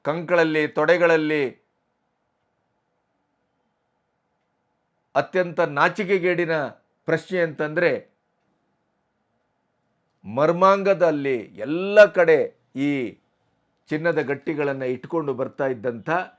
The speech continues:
ಈ ಕಳ್ಳ ಸಾಗಾಣಿಕೆಯ ಈ ರನ್ಯಾ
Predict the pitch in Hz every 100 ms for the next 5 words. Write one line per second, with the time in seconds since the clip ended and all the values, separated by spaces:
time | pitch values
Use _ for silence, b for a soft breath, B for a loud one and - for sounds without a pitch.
0 | _ _ _ - 135 160 - 135 151 160
1 | - 139 139 135 131 104 131 123 104 85
2 | _ _ _ _ _ _ _ _ _ _
3 | - 117 113 131 143 160 143 104